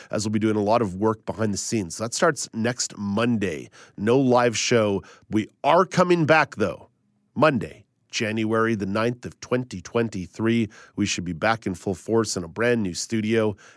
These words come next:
and, uh, there's gonna be more of my body shown on camera, so I'm gonna be doing a lot of sit-ups here for the next four weeks to try and, uh, undo some of the damage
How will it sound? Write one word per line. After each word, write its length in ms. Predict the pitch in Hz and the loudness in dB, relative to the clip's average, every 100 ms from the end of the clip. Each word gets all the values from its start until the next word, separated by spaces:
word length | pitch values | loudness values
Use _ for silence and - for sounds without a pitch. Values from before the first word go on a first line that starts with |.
| - | -8
and, 280 | 90 87 87 | -6 -4 -6
uh, 140 | 87 | -6
there's 200 | 87 - | -8 -4
gonna 140 | 123 | -2
be 100 | 98 | 0
more 200 | 95 113 | 2 2
of 120 | 113 98 | 2 0
my 100 | 92 | -4
body 400 | 82 107 101 85 | -2 0 -2 -4
shown 300 | - 92 90 | -4 -4 -6
on 180 | 87 | -10
camera, 340 | 92 104 101 101 | -6 -4 -2 -2
so 320 | - 98 90 - - - | -2 -2 -4 -8 -18 -6
I'm 100 | 107 | -2
gonna 140 | 95 | -2
be 100 | 90 | -2
doing 220 | 95 90 | -2 -2
a 60 | 90 | -2
lot 160 | 95 | -2
of 80 | 85 | -2
sit-ups 500 | - - 123 90 - | -2 0 0 -2 -8
here 320 | - 82 - _ _ _ | -12 -14 -20 _ _ _
for 140 | 104 | -4
the 100 | 92 | -4
next 260 | 90 - - | -6 -10 -10
four 240 | 95 87 | -8 -8
weeks 360 | 82 80 - - - _ | -8 -8 -8 -8 -12 _
to 80 | - | -10
try 260 | 92 98 90 | -4 -2 -2
and, 180 | 85 85 | -6 -10
uh, 120 | 82 _ - | -14 _ -6
undo 380 | 104 95 98 90 | -4 -2 -2 -2
some 220 | - 90 | -4 -4
of 100 | 82 | -6
the 80 | 85 | -4
damage 600 | 95 87 69 - - | -4 -4 -6 -8 -10